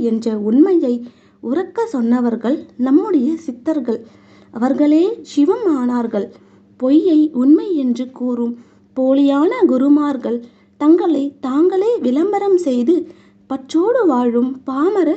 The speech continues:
கோடீஸ்வர போலி ஞானிகள் எவரும் சிவமாக முடியாது. ஆகையால் மாயைக்கு அடிமையான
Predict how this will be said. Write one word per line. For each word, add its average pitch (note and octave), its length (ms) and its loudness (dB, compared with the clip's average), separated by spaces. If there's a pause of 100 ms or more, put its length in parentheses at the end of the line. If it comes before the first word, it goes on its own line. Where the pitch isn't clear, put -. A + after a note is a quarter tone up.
(160)
கோடீஸ்வர C4+ 680 -6 (580)
போலி G4 360 2
ஞானிகள் A#3+ 600 0 (120)
எவரும் C#4 500 -2 (680)
சிவமாக D4+ 840 0
முடியாது. B3 680 0 (760)
ஆகையால் C4+ 640 0 (300)
மாயைக்கு C#4 760 0 (480)
அடிமையான C4+ 680 0